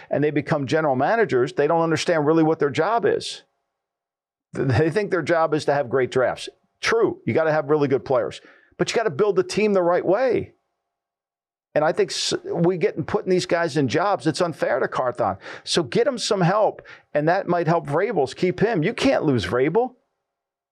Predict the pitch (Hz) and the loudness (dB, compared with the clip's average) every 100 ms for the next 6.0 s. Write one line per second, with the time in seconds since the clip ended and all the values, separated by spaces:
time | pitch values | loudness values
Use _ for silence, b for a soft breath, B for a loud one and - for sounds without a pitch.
0 | _ _ 208 - - 247 - 208 170 151 | _ _ -4 0 0 0 0 0 0 0
1 | 180 311 131 151 233 285 247 208 180 - | 0 0 0 2 2 2 2 2 2 0
2 | - 320 - 143 123 120 117 135 127 127 | -2 -2 -2 0 2 2 2 2 2 2
3 | 113 117 113 117 - - 180 156 170 135 | 2 0 2 2 0 0 0 0 0 2
4 | 113 127 180 143 165 b b b b _ | 2 4 4 2 -2 b b b b _
5 | 147 - 156 220 - 175 190 240 - | -6 -4 -2 -2 2 2 2 2 -2